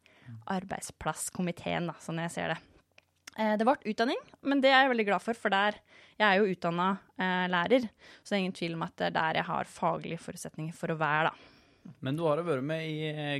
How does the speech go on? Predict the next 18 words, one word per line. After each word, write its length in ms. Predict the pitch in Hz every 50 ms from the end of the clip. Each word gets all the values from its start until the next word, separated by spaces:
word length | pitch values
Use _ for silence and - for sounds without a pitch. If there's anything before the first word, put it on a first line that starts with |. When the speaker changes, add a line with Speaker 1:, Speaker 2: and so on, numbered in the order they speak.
| 135
Speaker 2:
game 440 | 123 117 107 110 117 123 135 139 139 139 139 135
ganske 280 | 139 120 120 - - 139
lenge 280 | 131 131 117 110 113 127
i, 320 | 135 123 120 117 117 117
eh, 160 | 120 120 120 120 117 -
Senterpartiet. 600 | 110 110 - 127 135 147 147 165 196 262 247 - _ _ _ _ _ _ _
Hvor 200 | - 156 151 139
tid 180 | - 139 131 123
var 140 | 123 120 120
det 80 | 131
du 60 | 131
egentlig 320 | 123 117 117 113 123 127 127 127 123
begynte 360 | 123 123 113 113 - - 135
i 260 | 139 139 135 139 139 143
ungdomspolitikken? 840 | 147 151 147 151 151 - - 165 160 165 165 170 170 - - 285 254 - _ _ _ _ _ _ _ _ _ _ _ -
Speaker 1:
Jeg 100 | 180 - _
tror 540 | - - - - 190 185 185 185 190 196 196
det 100 | 214